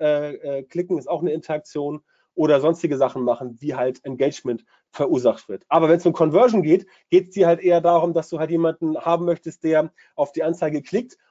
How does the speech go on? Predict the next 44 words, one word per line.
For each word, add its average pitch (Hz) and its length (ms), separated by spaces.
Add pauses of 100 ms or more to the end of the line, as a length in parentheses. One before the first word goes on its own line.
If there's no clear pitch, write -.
um 170 120
dann 160 120
auf 170 240
eine 156 180
andere 175 480
Website, 175 420
externe 156 360
Seite 143 220
raufzukommen, 170 680
um 240 300
dann 165 280
dort 185 300
letztendlich 175 480
zu 165 140
konvertieren, 165 800
sprich - 340 (240)
etwas 147 300
zu - 100
kaufen 196 400
bei 156 140
dir 143 340 (320)
oder, 131 720
ähm, 120 400 (140)
sich 135 260
für 139 120
deinen 135 180
Newsletter 185 400
einzutragen 139 720
und 202 160
so 190 140
weiter. 98 340 (320)
Also 147 200
diese 165 220
Dinge 117 280
alle. - 220
Das 131 140
heißt, 156 240 (760)
es 143 120
ist 143 140
wichtig, 220 220
dass 180 160
du 180 60
dir 165 180
überlegst, 151 520